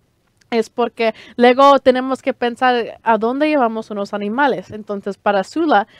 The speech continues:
ella es la más reciente que ha venido aquí en el acuario, pero luego tienen que pensar si la pueden llevar a unos lados, porque Sula, viste esas alas, les gusta volar y luego le da curiosidad a las cosas y las <laughs> quiere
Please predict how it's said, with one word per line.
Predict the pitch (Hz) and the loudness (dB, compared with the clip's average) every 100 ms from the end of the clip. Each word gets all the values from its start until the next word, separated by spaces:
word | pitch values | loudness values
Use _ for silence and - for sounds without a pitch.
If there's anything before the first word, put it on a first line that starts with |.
| - 294 | -20 -6
ella | 196 247 285 | 0 4 4
es | 285 | 4
la | 269 | 2
más | 240 240 254 | 2 0 -2
reciente | 233 220 240 247 254 202 | -4 -4 -2 -2 -2 -6
que | - | -2
ha | 208 | -4
venido | 202 208 220 | -2 -4 -4
aquí | 214 - 233 | -6 -8 -6
en | |
el | 320 | -4
acuario, | 359 - 220 214 208 - _ | -4 0 0 0 -4 -6 _
pero | - 226 | 0 2
luego | 247 277 | 2 0
tienen | 294 294 | -2 -4
que | 302 | -6
pensar | 262 240 233 - 285 262 | -8 -8 -8 2 2 2
si | 240 | 2
la | 220 | 0
pueden | 208 233 269 247 | 2 0 0 -2
llevar | 233 233 311 | -2 0 2
a | |
unos | 359 254 | 0 -4
lados, | 240 214 214 214 | 0 0 0 -4
porque | 220 214 208 | -10 -6 -8
Sula, | - 302 285 233 | -4 2 2 2
viste | 226 247 | 0 -4
esas | 277 240 | -2 0
alas, | 226 247 240 | 2 2 2
les | 214 196 | -4 -4
gusta | 220 269 254 | -4 -4 -4
volar | 208 180 185 180 - - - | -4 -2 0 -2 -4 -20 -6
y | 214 | 0
luego | 214 226 | 2 2
le | 214 | 0
da | 214 233 | 2 0
curiosidad | - 269 254 254 | -2 -6 -4 -2
a | |
las | 254 - | -4 -4
cosas | 247 247 226 | -4 -4 -4
y | 220 | -4
las | 214 | -4
<laughs> | - | -4
quiere | 233 | -8